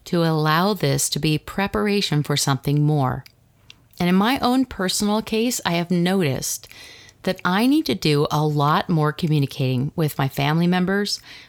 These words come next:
with those people I love, the friends I have, my church acquaintances. I need to deepen those relationships, my colleagues at work.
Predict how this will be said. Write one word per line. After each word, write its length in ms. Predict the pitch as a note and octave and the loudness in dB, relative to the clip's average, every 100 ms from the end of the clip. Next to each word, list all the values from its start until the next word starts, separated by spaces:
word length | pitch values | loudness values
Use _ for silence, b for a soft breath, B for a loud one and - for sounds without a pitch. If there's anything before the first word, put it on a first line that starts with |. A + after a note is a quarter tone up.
| B | B
with 180 | D#3+ - | -2 0
those 180 | D3 | -2
people 360 | - D#3 - D#3+ | 0 -4 -2 0
I 120 | D#3+ | 0
love, 460 | D3+ C#3+ D3 G3 G#3 - B B B B - | 0 0 0 0 -4 -14 B B B B -4
the 120 | E3 | -2
friends 460 | - D#3+ D3+ F#3 G#3+ | -2 0 2 2 2
I 140 | A3 | 0
have, 460 | G#3+ A3 A3+ B3+ - B B B | 0 0 0 -2 -6 B B B
my 200 | E3 C#3+ | -2 -2
church 400 | - - E3+ - - | -2 -4 -4 -4 -10
acquaintances. 720 | - F3+ F3+ G3 - G#3 G#3 | -6 -4 -2 -2 0 -2 0
I 80 | E3+ | 0
need 180 | E3 D3+ | 0 -2
to 60 | |
deepen 400 | C#3 D3 D#3 F#3 | -2 -2 0 2
those 240 | F#3 F#3+ F#3+ | 2 0 -2
relationships, 880 | F#3 F#3 F#3 G#3+ - B3 B3+ - - B B B | -2 -2 -2 -4 -2 -4 -4 -8 -10 B B B
my 180 | D#3 D3 | -2 -2
colleagues 500 | - - C#3+ C#3+ - | -2 -2 0 0 -2
at 120 | F3 | -2
work. 480 | F3+ G3 C4+ - - | 0 0 -2 -6 -20